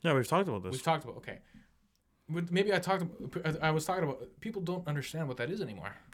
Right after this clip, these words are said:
Speaker 1: A digital footprint?
Speaker 2: Yeah.
Speaker 1: Yeah, we've talked about this in the
Speaker 2: Have we?
Speaker 1: podcast.
Speaker 2: Did we talk about
Speaker 1: Yeah.
Speaker 2: this? It wasn't
Speaker 1: That's
Speaker 2: the
Speaker 1: exa-, you know why I'm saying that?
Speaker 2: Hmm.
Speaker 1: You know why I'm being so upfront? Because I think you said, you even phrased it the exact same.
Speaker 2: Probably. I'm very
Speaker 1: Like the ex-,
Speaker 2: I know.
Speaker 1: <laughs> the,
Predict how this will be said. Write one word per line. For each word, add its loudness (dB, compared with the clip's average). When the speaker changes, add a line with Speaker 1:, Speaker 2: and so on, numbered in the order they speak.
Speaker 1:
A 0
digital 2
footprint? 0
Speaker 2:
Yeah. -8
Speaker 1:
Yeah, 4
we've 0
talked 2
about 0
this -6
in -2
the -2
Speaker 2:
Have 0
we? -4
Speaker 1:
podcast. -4
Speaker 2:
Did -8
we -8
talk -8
about -10
Speaker 1:
Yeah. 4
Speaker 2:
this? -8
It -6
wasn't -4
Speaker 1:
That's -4
Speaker 2:
the 0
Speaker 1:
exa-, -2
you 2
know 2
why 2
I'm 2
saying 2
that? 2
Speaker 2:
Hmm. -8
Speaker 1:
You 0
know 4
why 4
I'm 2
being 0
so 2
upfront? -2
Because 2
I 4
think 4
you 4
said, 2
you 0
even 0
phrased 0
it 0
the 2
exact 0
same. 2
Speaker 2:
Probably. 0
I'm -2
very 2
Speaker 1:
Like 0
the 2
ex-, -2
Speaker 2:
I -2
know. -2
Speaker 1:
<laughs> -
the, 0